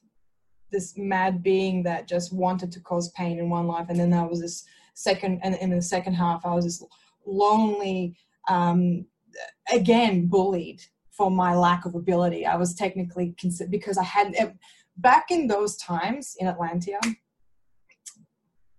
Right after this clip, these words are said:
if, if you did not have any psychic ability, if you didn't have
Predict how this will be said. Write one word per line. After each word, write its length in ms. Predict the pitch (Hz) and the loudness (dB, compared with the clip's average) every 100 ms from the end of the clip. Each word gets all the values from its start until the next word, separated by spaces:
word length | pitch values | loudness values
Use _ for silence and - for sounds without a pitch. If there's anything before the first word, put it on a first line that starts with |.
| _ _ _ _ - | _ _ _ _ -2
if, 280 | 220 175 - | -2 -2 -8
if 200 | 220 175 | -8 -2
you 180 | 233 254 | -2 0
did 180 | 285 247 | -2 -2
not 200 | 208 226 | -2 -2
have 220 | 180 185 | -2 -2
any 160 | 175 175 | -2 -2
psychic 380 | 170 - 180 175 | -2 -4 -6 -8
ability, 480 | - 165 175 220 202 | -10 -8 -6 -6 -2
if 80 | |
you 120 | 180 196 | 0 0
didn't 180 | 196 | 0
have 160 | 185 | 0